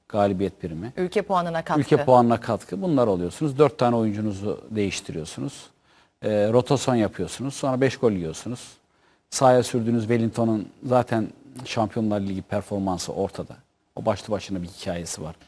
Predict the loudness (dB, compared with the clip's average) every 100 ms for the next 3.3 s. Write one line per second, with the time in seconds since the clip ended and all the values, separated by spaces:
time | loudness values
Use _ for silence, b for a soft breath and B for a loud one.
0 | b b _ -6 -6 -6 -8 -8 -8 -8
1 | -8 -6 -6 -4 -6 -4 -6 -6 -8 -10
2 | b b _ -2 -2 -2 -4 -6 -6 -2
3 | -4 -4 -14